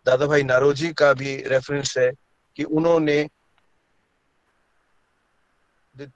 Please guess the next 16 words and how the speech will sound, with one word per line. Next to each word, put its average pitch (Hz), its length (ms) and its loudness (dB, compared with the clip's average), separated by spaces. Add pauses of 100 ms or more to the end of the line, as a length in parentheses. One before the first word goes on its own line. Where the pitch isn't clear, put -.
(140)
theory 196 480 -2
of 170 120 2
drain 156 560 -2 (200)
into 147 320 -6
the 143 200 0 (520)
invention 143 540 -4
of, 131 380 0 (180)
अ, 123 200 -4 (2250)
उन्होंने 233 380 -4
उन्नीस 214 420 -4
सौ 214 320 2 (1200)
दो 170 280 -4
में 247 180 2
कह 170 200 2
दिया 143 220 -2
था 131 260 -4